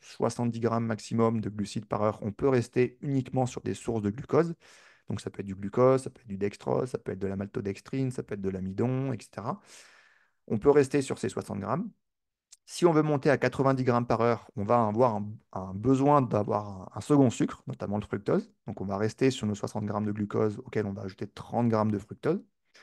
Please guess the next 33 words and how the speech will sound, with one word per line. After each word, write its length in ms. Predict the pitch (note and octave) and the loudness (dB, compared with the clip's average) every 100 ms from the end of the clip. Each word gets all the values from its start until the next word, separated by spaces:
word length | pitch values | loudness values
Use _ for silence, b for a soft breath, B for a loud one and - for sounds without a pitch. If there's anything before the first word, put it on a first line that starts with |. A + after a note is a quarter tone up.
| b b b b b _ _ | b b b b b _ _
Si 160 | - | 0
on 60 | D#3 | 4
veut 100 | C#3 | 4
monter 240 | C#3 C3+ | 4 4
à 60 | B2 | 2
cent 160 | A#2+ A#2 | 2 2
vingt 100 | A2+ | 4
grammes, 320 | A2 A#2 A2+ | 4 4 2
on 60 | G2+ | -2
va 140 | F#2+ | -2
rajouter 460 | G2+ B2+ C#3 C#3 C3 | 0 0 2 0 -2
trente 420 | - B2+ C#3 C3 | -8 -6 -4 -4
grammes 220 | A#2+ A#2+ | -2 -2
de 60 | G#2+ | -4
fructose 400 | - - A2 G2+ | -8 -8 -6 -6
en 80 | |
plus 280 | G2 G3 - | -6 -6 -6
pour 200 | _ F#2+ | _ -8
avoir 220 | F#2+ A2 | -2 0
un 100 | A2 | 0
ratio 400 | G2+ G2+ - A2 | -2 -6 -4 -2
de 120 | G2 G2 | -2 -2
un 120 | G2+ | -4
pour 260 | - G2+ G#2 | -4 -4 -4
un, 120 | D#3+ | -4
soixante 380 | - G2+ - G2+ | -6 -8 -6 -6
grammes 260 | G#2 G#2 | -4 -4
de 60 | G2+ | -4
glucose, 400 | G#2+ G2+ G#2+ G#2 | -8 -8 -4 -4
soixante 260 | - - G#2 | -6 -12 -10
grammes 200 | G#2+ G2 | -8 -10
de 60 | |
fructose. 460 | - G#2 - D3 | -12 -18 -12 -12